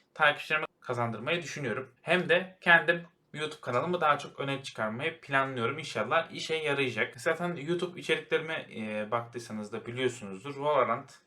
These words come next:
pub G, Brawl Stars ama şu, bu aralar genellikle Valorant videoları çekiyorum.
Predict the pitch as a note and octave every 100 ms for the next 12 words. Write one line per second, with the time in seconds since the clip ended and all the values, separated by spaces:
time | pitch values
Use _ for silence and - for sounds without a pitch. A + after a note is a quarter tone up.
0 | _ _ - C#3 C3+ - - G2 G2 _
1 | _ _ _ - D2 G#2 - - F#2+ F#2+
2 | - - C3 B2+ B2 - - C3+ B2 B2
3 | A#2+ A#2 A#2+ A#2+ A#2 A#2 A2+ A#2 G#2+ A2+
4 | A#2+ A#2 A2+ G#2 - - - F#2+ C#3